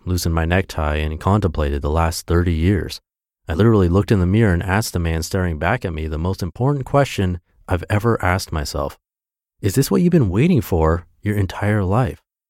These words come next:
I knew at that moment that this wasn't what I'd been waiting for.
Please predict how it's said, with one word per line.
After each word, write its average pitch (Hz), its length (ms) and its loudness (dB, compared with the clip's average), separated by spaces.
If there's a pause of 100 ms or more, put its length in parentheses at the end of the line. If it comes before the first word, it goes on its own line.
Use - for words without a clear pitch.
(440)
I 117 80 4
knew 131 180 6
at 127 100 4
that 117 180 2
moment 117 340 2
that 98 240 -2
this 127 320 0
wasn't 120 380 0
what 113 160 0
I'd 104 140 0
been 92 180 -2
waiting 92 320 0
for. 73 340 -6